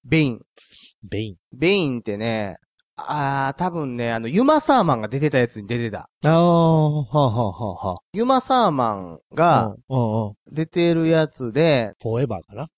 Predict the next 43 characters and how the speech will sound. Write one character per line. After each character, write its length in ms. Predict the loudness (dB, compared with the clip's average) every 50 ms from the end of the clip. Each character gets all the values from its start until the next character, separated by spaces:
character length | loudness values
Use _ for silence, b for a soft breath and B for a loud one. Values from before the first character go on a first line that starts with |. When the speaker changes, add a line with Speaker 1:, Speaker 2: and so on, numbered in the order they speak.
| -10
Speaker 1:
う 300 | -6 -4 -2 -2 -2 -2
ん、 40 | -2
液 260 | -2 -2 -2 -6 -8
体 260 | -2 0 2 2 2 2
か 160 | 0 0 0
な 160 | 2 0 0
ん 100 | -2 -2
か 440 | -2 -2 -2 0 -2 -2 -4 -8 -10 -6
で 380 | -2 0 0 2 0 0 -4 -6 _ _ _
改 280 | -2 0 0 0 0 0
造 220 | 0 2 2 2
さ 140 | 2 2 0
れ 120 | 0 0
た 120 | 0 -4 -6
黒 300 | -6 -2 0 2 2 4
い 40 | 2
や 100 | 0 0
つ 80 | -2
出 100 | -4 -4
て 80 | -2 -4
き 100 | -4 -4
て 80 | -6
た 120 | -6 -6 -8
ん 80 | -12
で 60 | -16 -16
す 120 | -12 -12
よ。 140 | -12 -12 -14 _ _
Speaker 2:
は 140 | 0 0 0
い、 60 | 0
は 160 | 0 -4 -6
い。 100 | -6 -10 -8
Speaker 1:
あ 180 | -2 0 0
れ 100 | 0 2
が 120 | 0 0 2
確 200 | 2 0 0 0
か 80 | -2 -2
ベ 160 | 0 0 0
イ 60 | 0 -2
ン 120 | -4 -8
か 120 | -10 -8
な？ 200 | -6 -4 -6 -6 -6 _
Speaker 2:
あ 60 | -2 0
ー、 960 | 0 0 0 -2 -2 -2 -2 -2 -2 0 0 0 0 0 -2 -2 -2 -4 -6